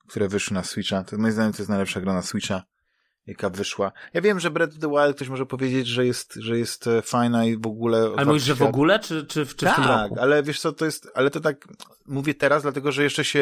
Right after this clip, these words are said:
Speaker 1: jeszcze się, y,
Speaker 2: No nie, to ja bym tak nie powiedział, że, że w ogóle.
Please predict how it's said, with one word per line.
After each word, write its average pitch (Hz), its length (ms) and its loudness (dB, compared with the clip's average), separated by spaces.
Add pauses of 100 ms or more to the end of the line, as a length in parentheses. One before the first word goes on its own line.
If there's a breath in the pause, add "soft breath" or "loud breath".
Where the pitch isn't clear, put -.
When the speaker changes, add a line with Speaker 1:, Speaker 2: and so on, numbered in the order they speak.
Speaker 1:
jeszcze 135 380 0
się, - 160 0
y, 117 420 0 (280)
Speaker 2:
No 147 140 -4
nie, 160 340 2
to 143 80 -2
ja 135 100 0
bym 131 80 -2
tak 127 180 -4
nie 127 100 -2
powiedział, 117 540 -2
że, 110 180 -8
że 120 140 -2
w 110 60 -2
ogóle. 113 340 -2